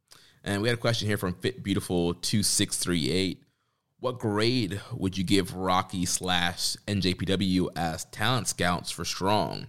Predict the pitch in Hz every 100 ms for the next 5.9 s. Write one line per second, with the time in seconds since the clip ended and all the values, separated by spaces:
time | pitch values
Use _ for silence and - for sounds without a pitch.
0 | - _ - 104 107 - 73 60 - -
1 | 110 92 71 - - 80 98 85 62 -
2 | _ _ _ _ _ 117 120 123 - 110
3 | 127 90 87 - - 107 92 76 - 107
4 | 90 98 123 95 85 - 101 101 98 135
5 | 107 92 92 95 107 95 95 90 85